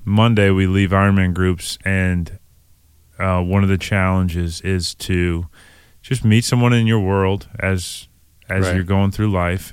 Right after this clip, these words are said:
Speaker 1: and build a relationship with them, a genuine relationship. We're not, like, you used the term last week, hoodwinked, which I've never heard that before, but it's
Speaker 2: <laughs>
Speaker 1: perfect.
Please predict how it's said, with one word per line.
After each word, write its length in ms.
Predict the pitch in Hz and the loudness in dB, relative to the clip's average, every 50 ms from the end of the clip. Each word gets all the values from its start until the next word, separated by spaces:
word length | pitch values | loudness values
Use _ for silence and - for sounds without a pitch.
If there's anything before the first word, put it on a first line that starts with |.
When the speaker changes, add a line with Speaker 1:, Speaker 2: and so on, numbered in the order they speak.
| - - | -12 -8
Speaker 1:
and 540 | 90 92 90 90 87 87 87 87 87 - - | -4 -4 -2 -2 -2 -2 -4 -4 -6 -8 -6
build 200 | - 95 101 104 | -4 -2 -2 0
a 40 | 104 | 0
relationship 560 | 101 98 95 98 117 120 - - 87 80 - | 0 0 0 0 -2 -2 -4 -8 -8 -10 -8
with 120 | 80 80 80 | -10 -10 -8
them, 80 | 82 | -8
a 80 | 85 85 | -8 -8
genuine 540 | 85 87 90 90 92 95 101 98 92 90 87 | -8 -4 -2 0 0 2 2 2 0 0 -2
relationship. 760 | 85 82 80 82 85 - - 95 85 - - 90 95 - - | -2 -4 -4 -6 -8 -8 -10 -10 -10 -8 -8 -8 -8 -8 -8
We're 60 | 90 | -8
not, 240 | 87 87 87 82 80 - - - - - - - - 82 | -6 -6 -6 -8 -10 -14 -20 -20 -20 -20 -20 -20 -14 -12
like, 240 | 87 90 82 - - - - - - - - - - - - | -12 -12 -12 -14 -20 -20 -20 -20 -20 -20 -20 -20 -20 -12 -10
you 60 | 101 | -8
used 260 | 98 95 104 98 - 95 | -6 -4 -6 -6 -6 -8
the 40 | |
term 300 | 87 - - 101 92 85 | -12 -8 -6 -4 -4 -4
last 420 | 82 82 87 95 95 - - - - - _ _ - - - | -4 -4 -4 -6 -6 -8 -14 -18 -20 -20 _ _ -16 -16 -12
week, 260 | - 101 95 - - | -10 -8 -8 -8 -8
hoodwinked, 640 | - - 101 98 92 92 98 98 104 107 - - - | -8 -6 -6 -6 -4 -2 -2 -2 -2 -4 -8 -10 -14
which 160 | 90 90 - | -14 -12 -10
I've 80 | 87 90 | -8 -6
never 220 | 92 95 92 92 | -6 -6 -4 -4
heard 160 | 90 92 90 | -4 -4 -6
that 120 | 82 85 82 | -6 -8 -8
before, 280 | 82 - - 85 85 | -10 -10 -10 -10 -10
but 140 | 82 85 85 | -8 -6 -8
it's 200 | 82 78 - - | -8 -8 -10 -14
Speaker 2:
<laughs> 480 | - - 160 127 - - - 139 - - | -4 -2 -2 -2 -2 -4 -4 -4 -4 -4
Speaker 1:
perfect. 640 | - - - 92 92 - - - 90 101 - - | -6 -6 -6 -8 -8 -8 -8 -8 -8 -8 -12 -16